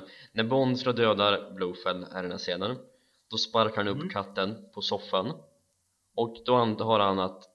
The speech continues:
Speaker 1: den rätta Blofeld är den som har en katt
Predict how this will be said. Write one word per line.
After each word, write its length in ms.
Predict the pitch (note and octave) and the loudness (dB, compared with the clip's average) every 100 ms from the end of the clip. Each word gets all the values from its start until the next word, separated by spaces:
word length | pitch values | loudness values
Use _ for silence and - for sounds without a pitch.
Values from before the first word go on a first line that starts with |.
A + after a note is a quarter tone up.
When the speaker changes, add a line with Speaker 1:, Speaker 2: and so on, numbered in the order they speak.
| _ _ - | _ _ -2
Speaker 1:
den 140 | A2 | 0
rätta 300 | G#2+ G#2+ - | 0 0 -2
Blofeld 560 | G2+ G#2 G2 G2+ G2 E2+ | 0 2 0 0 -2 0
är 40 | |
den 200 | F#2+ F#2 | 0 -2
som 160 | F2+ F#2+ | -2 -2
har 360 | F#2+ F#2 F2+ - - _ - | 0 0 0 -6 -14 _ -8
en 200 | G2+ G2 | -6 -4
katt 480 | - F#3 - - | -2 -4 -6 -18